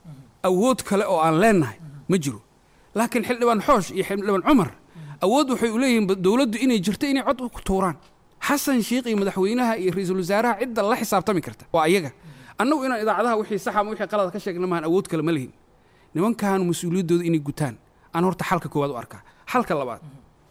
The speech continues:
maanta nin dhihi kana casa sixir haysta, ushii sixirka haysta oo maaragtay Nabi Muuse la siiyey, oo kun fa yakunu ku shaqaynaysa keenayo ma jiro. Waa ognahay in wax badan naga qaldan yihiin. Wax kastoo keeni kara in gadaal loo noqdo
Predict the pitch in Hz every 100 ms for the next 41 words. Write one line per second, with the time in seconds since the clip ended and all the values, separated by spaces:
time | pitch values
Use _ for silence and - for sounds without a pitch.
0 | _ - 143 214 226 190 170 170 226 202
1 | 214 185 165 165 165 - 202 196 - 208
2 | 151 135 123 - 160 202 180 - 175 156
3 | 156 151 - 185 175 147 147 160 190 170
4 | 139 165 156 135 135 113 - - - _
5 | - 160 160 226 220 202 180 214 214 202
6 | 208 170 156 175 156 151 - 160 147 131
7 | 143 - 101 _ _ _ _ _ - 165
8 | 165 254 220 214 190 185 196 202 - 170
9 | 180 175 156 151 143 123 110 101 _ _
10 | _ - 196 - - 175 - 185 - 165
11 | 185 180 - 151 135 180 147 139 175 180
12 | 208 220 131